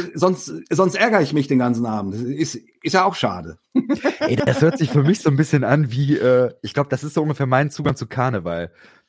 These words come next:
Speaker 1: Ja,
Speaker 2: Ja, ich glaub,
Speaker 1: ja, genau.
Speaker 2: das ist echt so.
Speaker 1: Genau.
Speaker 2: Ich find, ich
Speaker 1: Ja.
Speaker 2: find's, ich
Speaker 1: Genau.
Speaker 2: find's ganz, ganz furchtbar und, und hab aber
Speaker 1: Genau.
Speaker 2: eben, also, wenn du, wenn du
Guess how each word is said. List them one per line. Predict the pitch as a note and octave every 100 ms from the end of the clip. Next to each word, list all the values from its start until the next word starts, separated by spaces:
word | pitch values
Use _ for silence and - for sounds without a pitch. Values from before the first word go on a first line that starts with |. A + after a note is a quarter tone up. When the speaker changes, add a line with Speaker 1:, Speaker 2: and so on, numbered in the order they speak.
| _ -
Speaker 1:
Ja, | F#3+ C4
Speaker 2:
Ja, | C3+
ich | C3+
glaub, | - D#3
Speaker 1:
ja, | -
genau. | A3 G3 G3+
Speaker 2:
das | -
ist | F3+
echt | A3+ A3+
so. |
Speaker 1:
Genau. | D#3 D#3
Speaker 2:
Ich | D3+
find, | G3 E3+
ich |
Speaker 1:
Ja. | A#3+
Speaker 2:
find's, | F#3 E3 - -
ich | C3+
Speaker 1:
Genau. | F#3
Speaker 2:
find's | F3+
ganz, | - G3 -
ganz | F3+ -
furchtbar | F#3+ G#3+ -
und, | C#3+ D3
und | B2 C#3+
hab | E3
aber | D#3+ D3+ D3+
Speaker 1:
Genau. | E3
Speaker 2:
eben, | D3+
also, | - C3 C3 D#3+ -
wenn | B2 D#3+
du, | F3+
wenn | D3
du | F3+ F3+